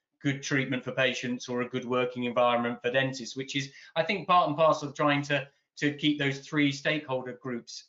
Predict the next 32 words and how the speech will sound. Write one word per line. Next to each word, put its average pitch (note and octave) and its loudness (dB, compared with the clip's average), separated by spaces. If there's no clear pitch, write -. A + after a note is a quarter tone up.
groups B2 -8
happy. B2 -2
And C3 -6
certainly F3 0
fr-, F#3+ 2
from F3 2
my E3+ 4
position, C#3+ 0
um, B2+ 2
working C3+ -4
with C#3 -2
the C#3+ -12
profession, B2 -4
it, D#3 -4
it D#3 -4
does F#3+ 2
feel E3+ 2
as D3 0
if, C#3+ 0
um, C#3 4
the, C#3 2
the C#3 0
funding, D3 2
as C3+ -2
you C#3 2
touched - -2
on C3+ 0
before, C3 0
seems C#3+ 0
to C#3+ -2
have C3+ -4
been C3+ 0